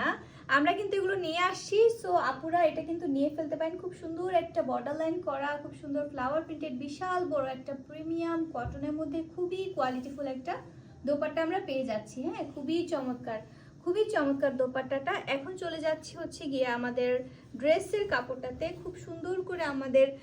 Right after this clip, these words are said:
প্রিন্ট করা ড্রেসটা, খুব সুন্দর ফ্লাওয়ার প্রিন্ট করা, চমৎকার কালার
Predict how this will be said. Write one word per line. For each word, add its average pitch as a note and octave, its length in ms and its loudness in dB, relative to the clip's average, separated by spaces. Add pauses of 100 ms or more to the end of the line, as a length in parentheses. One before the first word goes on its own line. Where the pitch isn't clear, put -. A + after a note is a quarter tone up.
(200)
প্রিন্ট E4+ 260 -2 (100)
করা D#4 260 8
ড্রেসটা, C4 400 8 (180)
খুব F4+ 120 -2 (120)
সুন্দর F4+ 300 -2 (100)
ফ্লাওয়ার B3+ 380 0
প্রিন্ট D#4+ 280 -2
করা, C#4+ 160 -2 (120)
চমৎকার F4+ 600 0 (100)
কালার B3+ 240 2